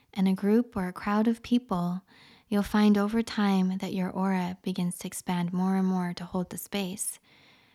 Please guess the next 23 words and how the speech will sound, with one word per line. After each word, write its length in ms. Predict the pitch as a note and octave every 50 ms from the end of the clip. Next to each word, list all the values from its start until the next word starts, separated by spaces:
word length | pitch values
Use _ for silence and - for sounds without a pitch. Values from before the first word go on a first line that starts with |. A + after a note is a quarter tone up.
| _ -
And 180 | - G3 G3 G3
this 180 | G#3+ A3 -
is 140 | C#4 B3+ A#3+
the 100 | - A#3
aura 460 | - - G3 F#3+ F#3 F#3 F#3 F3+ F#3
around 280 | F3+ F3+ F3+ F3+ F#3 F#3
the 60 | F#3
physical 360 | - - F#3 - - - F#3
body, 420 | F3+ - F3 F3 F3 F3+ F3+ F3 E3+
which 300 | E3+ F3+ F3 - - F#3
is 200 | F3 F3 - - - _ _
your 360 | - F#3 F3+ F#3 F#3+ G3+ G3+
physical 400 | G3 - F#3 - - - - F#3
body. 520 | - - F3+ F3+ F#3+ G3 G#3 G#3 G#3 G#3+ _ _ _ _ _ - - - - - - - -
But 180 | G3+ G3 G3
this 220 | - G#3+ A3 - -
auric 300 | - G3+ G#3 G3 G3 -
field 300 | - - - G#3+ G3 F#3+
is 120 | F#3+ F#3 -
enhanced 880 | F3 F3 F3 - - - - F#3+ F#3+ F#3+ F3+ F3+ - - - - -
by 140 | - F#3 F3+
the 120 | F3+ F3
light 760 | F3+ F3 F3 F3 F3 F3 E3+ E3 F3 - - _ - -